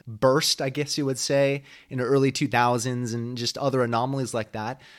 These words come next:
Like, i-, isn't that proof that markets aren't efficient? How,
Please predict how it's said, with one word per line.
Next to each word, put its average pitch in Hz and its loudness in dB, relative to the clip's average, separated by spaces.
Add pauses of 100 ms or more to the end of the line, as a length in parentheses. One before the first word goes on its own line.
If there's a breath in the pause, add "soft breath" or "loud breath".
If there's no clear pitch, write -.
(220 loud breath)
Like, - -10
i-, 147 -2
isn't 156 -2
that 147 -2 (140)
proof 165 -4
that 139 -2
markets 131 -4
aren't 147 -6
efficient? 175 -6
How, 139 -4